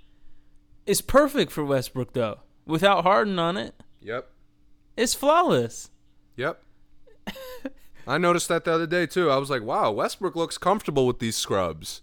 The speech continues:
Speaker 1: Westbrook, this would be Westbrook's best season if Harden wasn't there, honestly. I-, if he played like he did last year,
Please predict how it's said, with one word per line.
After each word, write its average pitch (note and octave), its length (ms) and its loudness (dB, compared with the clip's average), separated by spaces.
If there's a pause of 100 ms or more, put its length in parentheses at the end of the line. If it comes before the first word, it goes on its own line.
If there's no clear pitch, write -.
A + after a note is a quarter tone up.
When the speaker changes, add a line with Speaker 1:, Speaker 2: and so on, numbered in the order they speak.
(100)
Speaker 1:
Westbrook, A3 600 -2 (1500)
this G#3+ 220 2
would B3+ 100 0
be G3+ 140 -2
Westbrook's G#3 440 2
best D#3+ 320 4
season C3 520 -4 (340)
if C#3 160 2
Harden C3+ 320 4
wasn't A#2 280 -4
there, A2 280 -8
honestly. A#2+ 520 -2 (300)
I-, C#3+ 40 4
if F3 280 0
he F#3+ 120 0
played G#3 260 2
like G3 140 2
he F3+ 80 -2
did F3 180 0
last D#3+ 320 2
year, C3 320 -6